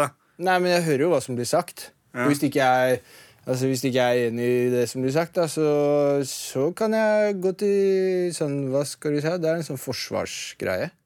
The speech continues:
Speaker 1: Men ofte, jeg har også vært den som har kjeftet tilbake med en gang.
Speaker 2: Ja.
Speaker 1: Men det er ikke alltid det er riktig. Det er ikke alltid det er like bra å gjøre det.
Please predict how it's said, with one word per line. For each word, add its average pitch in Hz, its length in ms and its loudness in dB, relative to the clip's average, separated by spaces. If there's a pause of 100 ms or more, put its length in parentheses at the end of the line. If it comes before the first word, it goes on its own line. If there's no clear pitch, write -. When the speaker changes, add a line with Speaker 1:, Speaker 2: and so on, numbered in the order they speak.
(140)
Speaker 1:
Men 156 340 0
ofte, - 360 -4 (400)
jeg 143 100 2
har 214 140 4
også 170 160 -6
vært 135 200 -2
den 127 120 -2
som 131 120 -6
har 139 60 0
kjeftet - 420 -2
tilbake 123 360 -2
med 117 140 0
en 117 60 -2
gang. 156 200 0 (100)
Speaker 2:
Ja. 120 200 -6 (160)
Speaker 1:
Men 139 100 0
det 131 80 0
er - 100 -12
ikke - 80 -8
alltid 131 300 -2
det 127 100 2 (120)
er 120 40 -12
riktig. - 600 -8 (120)
Det 127 60 0
er 113 80 0
ikke 156 160 2
alltid 135 200 -4
det 123 120 2
er 107 220 2
like 117 340 -6
bra 101 400 -2
å 107 80 0
gjøre 104 160 0
det. 156 80 -8